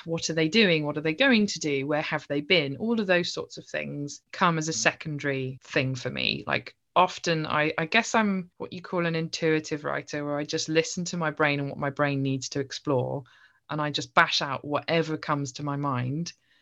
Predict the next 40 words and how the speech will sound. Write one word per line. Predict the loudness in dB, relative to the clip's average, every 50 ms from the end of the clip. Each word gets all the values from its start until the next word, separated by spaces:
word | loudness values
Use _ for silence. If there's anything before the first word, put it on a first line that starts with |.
| _ _ _ _ _ _ _ _ _ _ _ _ _ _ 0
And | 2 2 4 6
then | 8 8 8 8
I | 6 4 2
find | 0 -2 -2 -2 -2 -2 -4 -6 -6
that | -4 -4
I | -4 -4
have | -4 -4 -4 -4 -4 -6 -8
the | -10
kernel | -8 -4 0 2 2 4 4 2 2 0
of | -2 -2 -4
a | -2
good | -2 -2 -2 0
story | -2 -2 0 0 0 0 0 -2 -2
or | -2 0 -2
a | 0 0
good | 0 0 4
novel. | 6 6 6 6 6 0 -4 -2
So | 2 2 2 2 2 -2 -10 -10 -4
what | -2 0
I'm | 2 0
currently | 2 4 6 8 8 8 6 2
working | 0 0 0 -2 -2 -4 -6 -6
on | -6
at | -4 -4
the | 0
moment | 2 2 2 2 2 0 -2 -4 -6 _
is | -4 -4 -2
something | -2 -2 0 0 0 0 0
that | 0 -2 -2 -8 -20 -20 -10 -4
I'm | -2 2 4
not | 4 4 4 2 0 _
being | 0 0 0 2
commissioned | 2 4 4 4 4 2 0 2
to | 2
work | 2 2 2 0
on | -2 -4
at | -2 0 2
all. | 4 4 4 4 2 2 0 -2 -6 0 4
<laughs> | 4 4 6 4 0 0 0 0 -4 -2 0 2 2 0 2 4
So | 4 4 6 6 4 4